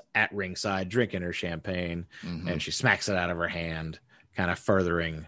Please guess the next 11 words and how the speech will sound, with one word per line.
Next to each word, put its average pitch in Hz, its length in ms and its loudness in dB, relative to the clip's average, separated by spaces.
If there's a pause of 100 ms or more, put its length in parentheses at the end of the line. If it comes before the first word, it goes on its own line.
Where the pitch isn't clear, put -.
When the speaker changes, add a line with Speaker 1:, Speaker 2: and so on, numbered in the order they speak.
Speaker 1:
what's 87 260 0
going 80 340 0
on 71 280 -8
there. 69 360 -6 (340)
Speaker 2:
Yeah. 90 320 -2
Speaker 1:
Um, 71 260 -10 (320)
so, 85 360 4
and 92 120 2
like 98 160 2
we 98 80 2
say, 123 360 8